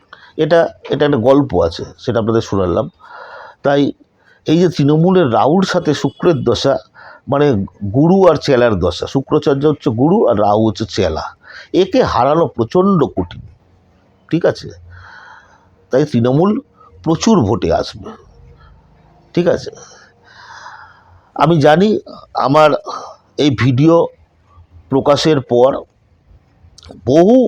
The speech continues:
বিরোধী মনোভাবাপন্ন ব্যক্তিরা আমাকে গালাগালি করবেন, কেউ বলবেন আমি তৃণমূলের দালাল, তৃণমূলের থেকে, কেউ আবার বলবেন তৃণমূলের থেকে কত টাকা নিয়ে আমি এই ভিডিও করছি,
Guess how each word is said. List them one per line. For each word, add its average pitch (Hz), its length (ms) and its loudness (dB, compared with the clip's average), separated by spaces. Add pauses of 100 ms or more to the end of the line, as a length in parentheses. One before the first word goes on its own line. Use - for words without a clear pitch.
(320)
বিরোধী 156 400 4
মনোভাবাপন্ন 135 920 2
ব্যক্তিরা 120 480 0 (520)
আমাকে 123 300 0
গালাগালি 117 420 0
করবেন, 139 340 0 (1700)
কেউ 165 200 4
বলবেন 147 480 2
আমি 127 300 0
তৃণমূলের 131 560 2 (460)
দালাল, 127 380 4 (1300)
তৃণমূলের 139 560 2
থেকে, 135 240 0 (960)
কেউ 156 180 2
আবার 147 160 4
বলবেন 139 280 2
তৃণমূলের 147 500 0
থেকে 143 180 0
কত 131 180 -2 (100)
টাকা 139 200 0
নিয়ে 135 180 2
আমি 127 160 2
এই 123 60 2
ভিডিও 117 320 0
করছি, 120 360 -4